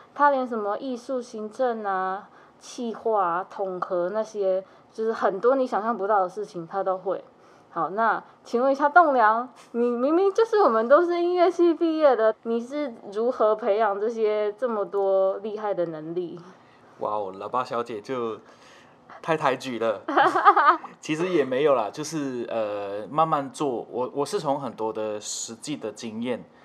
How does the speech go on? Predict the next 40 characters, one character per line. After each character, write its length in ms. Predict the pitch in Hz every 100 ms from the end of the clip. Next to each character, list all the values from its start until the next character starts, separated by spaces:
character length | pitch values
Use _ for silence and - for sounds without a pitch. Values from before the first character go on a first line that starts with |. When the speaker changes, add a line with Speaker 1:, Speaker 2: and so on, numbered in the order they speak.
| _
Speaker 2:
实 160 | - 113
际 140 | 127
的 60 | 117
操 260 | - 107
作， 260 | 104 120 95 - - - -
慢 120 | 131
慢 140 | 131 123
去 140 | 131
累 100 | 110
积 160 | 95 104
这 100 | 113
些 140 | 107
经 240 | 104 98 98
验 160 | 101 82
的。 120 | - - - -
然 120 | - 117
后 100 | 123
你 120 | 113
说 160 | 131
我 280 | 117 113 104 -
太， 240 | - 135 - -
呃， 280 | 113 101
非 140 | 101 131
常 160 | 120
专 160 | 113 110
业 100 | 117
嘛， 140 | 110
也 160 | 98 95
没 240 | 92 92
有， 180 | 98 92
就 140 | 87 110
是 260 | 110 104 - - _
基 160 | - 127
本 200 | 117 101
上 200 | 135 120
够 200 | 120 117
cover、 360 | - 113 107 92
够 180 | 117 110
使 280 | - 95 90
用， 200 | 104